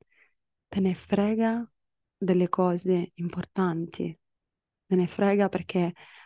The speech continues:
hai dei valori, te ne frega perché sai chi sei, te ne frega perché sai cosa vuoi. Non te ne frega di piacere agli altri e di far cose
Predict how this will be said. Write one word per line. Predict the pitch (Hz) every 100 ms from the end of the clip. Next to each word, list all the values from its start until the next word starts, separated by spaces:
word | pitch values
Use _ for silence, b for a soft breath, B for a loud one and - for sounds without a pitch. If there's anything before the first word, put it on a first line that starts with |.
| B -
hai | 180 175
dei | 170 175
valori, | 165 165 185 175 165 165 -
te | 175
ne | 170
frega | 185 185 175
perché | 180 175
sai | - 175
chi | - -
sei, | - 185 175 - - - _ _ _ _ _ _ _
te | -
ne | 180
frega | 170 180 170
perché | - 175
sai | - 170
cosa | - 175 170
vuoi. | 165 170 - - 175 - _ _ _ _ _ _ _ _
Non | 196 196
te | 190
ne | 202 190
frega | - 202 175 165 160
di | 165 175
piacere | - 165 - 160
agli | 156 160
altri | 160 156 - - 170 175 - _ _
e | -
di | 175 185
far | 185 175
cose | - 185 180 180 180 180